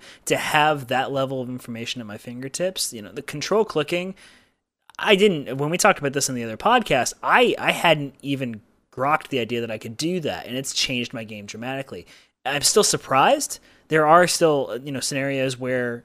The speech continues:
where the battle will go the wrong way for me, and, and that feels appropriate. But I feel like I'm a lot more prepared for those kinds, kinds of situations now. And my, my sense of war games is that you don't get that level of data.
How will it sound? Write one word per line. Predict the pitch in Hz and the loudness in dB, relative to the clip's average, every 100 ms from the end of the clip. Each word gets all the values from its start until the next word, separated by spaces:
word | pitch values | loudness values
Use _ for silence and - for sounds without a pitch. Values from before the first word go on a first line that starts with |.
| _ | _
where | 127 127 120 120 | -8 -6 -6 -8
the | 131 | 0
battle | 143 160 156 131 | 6 6 6 0
will | 123 120 110 | -2 -4 -4
go | - 127 120 - _ _ | -2 0 0 -6 _ _
the | 120 | -10
wrong | 120 117 | -6 -4
way | 120 190 | 2 4
for | 196 123 98 | 2 -2 -8
me, | 101 139 - | -10 -12 -8
and, | 143 123 | -8 -6
and | 147 | -2
that | 175 | -2
feels | - 151 | 2 0
appropriate. | 131 - 196 - 107 87 - - - | 0 -2 0 0 -4 -12 -18 -20 -2
But | 165 | 2
I | 165 | 4
feel | 214 | 6
like | 180 156 | 6 4
I'm | 135 | 2
a | |
lot | 143 147 | 2 2
more | 139 | -2
prepared | - 127 139 131 127 | -8 -6 -4 -4 -6
for | 123 | -12
those | 104 101 | -12 -10
kinds, | - 104 98 - _ | -10 -10 -14 -14 _
kinds | 135 127 | -12 -8
of | |
situations | - 226 214 240 - 208 - | -10 -10 -12 -10 -10 -10 -14
now. | 87 _ _ _ - | -16 _ _ _ -6
And | 165 160 | -6 -6
my, | 196 170 202 302 - | -14 -4 2 2 0
my | 151 220 | 0 2
sense | - 220 170 | 2 -2 -2
of | 143 | -4
war | 135 233 | 0 -2
games | 214 156 151 | -2 -6 -6
is | 143 | -2
that | 156 151 | -4 -2
you | 190 | -6
don't | 240 - - - | -6 -8 -18 0
get | 175 180 - - | 2 2 -2 0
that | 127 135 | 0 0
level | 131 123 120 110 | -4 -4 -4 -4
of | 107 110 | -8 -8
data. | 107 95 78 | -10 -10 -16